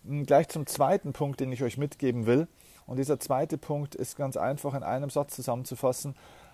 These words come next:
Arbeite an dir, wenn's dir gut geht und nicht erst, wenn's dir schlecht geht. Hol dir Unterstützung und Hilfe und fang an, Dinge zu verändern, wenn's dir gut geht und nicht erst, wenn's dir schlecht geht.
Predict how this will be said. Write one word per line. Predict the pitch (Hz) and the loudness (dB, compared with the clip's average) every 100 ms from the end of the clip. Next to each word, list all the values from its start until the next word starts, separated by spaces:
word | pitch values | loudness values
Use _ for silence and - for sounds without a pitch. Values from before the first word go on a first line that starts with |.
| - - | -20 2
Arbeite | 117 156 175 160 156 - - | 6 6 6 4 4 2 0
an | 135 135 | 0 -2
dir, | 151 160 147 | 2 2 2
wenn's | 151 147 | -2 -4
dir | - 160 | -2 0
gut | 147 190 214 - - | 0 0 -2 -4 -4
geht | 143 110 87 - - _ - - - | 2 2 0 -8 -14 _ -20 -20 -4
und | 131 127 | -4 -2
nicht | 147 143 | -4 2
erst, | 135 131 143 | 2 2 -2
wenn's | 139 | -4
dir | - 143 | -2 -2
schlecht | - 151 - - | 0 -2 -2 -10
geht. | 104 - - _ - | -10 -10 -16 _ 0
Hol | 165 180 | 4 6
dir | 185 | 4
Unterstützung | 170 175 - - 214 - 190 165 | 2 0 0 -2 -2 -2 -4 -2
und | 151 | -4
Hilfe | - 185 208 - 156 151 - - | 4 6 6 6 4 4 -4 -10
und | 143 | -8
fang | - 175 - | 0 0 2
an, | 156 185 170 | 2 2 2
Dinge | 170 170 | 0 0
zu | - 156 | -4 -6
verändern, | - 110 123 165 156 151 | -4 -2 -2 -2 -2 -2
wenn's | 156 - | -4 -2
dir | 175 165 | 0 0
gut | 190 220 220 - | 0 -2 -2 -2
geht | 165 143 | 0 0
und | 107 143 | -2 -4
nicht | 147 | -2
erst, | 135 135 139 | -2 -2 -4
wenn's | 131 - | -6 -4
dir | 131 | -4
schlecht | - - - - | -2 -4 -4 -8
geht. | - - | -14 -14